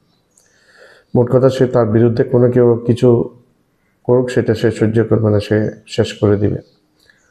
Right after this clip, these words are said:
সেনাবাহিনী যেন তার বিরুদ্ধে দাঁড়াতে না পারে। ক্ষমতায় আসার এক মাসের মাথায়, আঠারো উনিশ দিনের মাথায় বিডিআর হত্যাকাণ্ড করে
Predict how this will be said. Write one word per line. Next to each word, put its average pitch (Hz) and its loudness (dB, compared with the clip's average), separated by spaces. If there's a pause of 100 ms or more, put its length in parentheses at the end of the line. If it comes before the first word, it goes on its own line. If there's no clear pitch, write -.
(1300)
সেনাবাহিনী 117 2
যেন 117 4
তার 110 -2
বিরুদ্ধে 107 2
দাঁড়াতে 107 -2
না 101 2
পারে। 98 -2
ক্ষমতায় 110 -2
আসার 110 -2
এক 107 -2
মাসের 113 -4
মাথায়, 107 0 (240)
আঠারো 117 2
উনিশ 113 2
দিনের 113 4
মাথায় 104 -2
বিডিআর 104 0
হত্যাকাণ্ড 107 -2
করে 104 -2